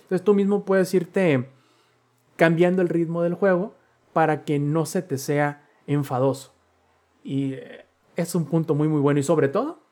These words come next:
es un juego perfecto para cualquier edad. Pues, puede jugarlo un niño de cinco años, como puede jugarlo un, eh, betarrón como nosotros. Y yo creo que es disfrutable para todos los, este, para todos los, los,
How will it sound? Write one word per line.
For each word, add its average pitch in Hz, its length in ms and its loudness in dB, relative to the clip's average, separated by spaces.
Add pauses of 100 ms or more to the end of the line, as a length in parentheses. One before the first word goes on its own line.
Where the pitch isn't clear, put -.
(240)
es 202 160 -2
un 220 100 0
juego 214 380 -2
perfecto 196 640 -2
para 160 260 -2
cualquier 151 420 0
edad. 139 320 2 (140)
Pues, 180 340 2 (140)
puede 185 180 4
jugarlo 180 300 0
un 175 80 0
niño 170 220 0
de 120 80 0
cinco 208 280 -2
años, 247 280 2
como 147 240 -4
puede 208 200 2
jugarlo 170 500 0 (380)
un, 156 760 0 (480)
eh, 135 300 0
betarrón 156 400 2
como 139 200 -2
nosotros. 135 480 -2
Y 135 60 0
yo 143 120 2
creo 156 220 2
que 131 280 -2 (300)
es 160 100 4
disfrutable 160 480 2
para 123 220 0
todos 151 280 4
los, 127 320 2
este, 135 500 -8
para 151 240 2
todos 170 240 6
los, 147 300 4
los, 131 420 -4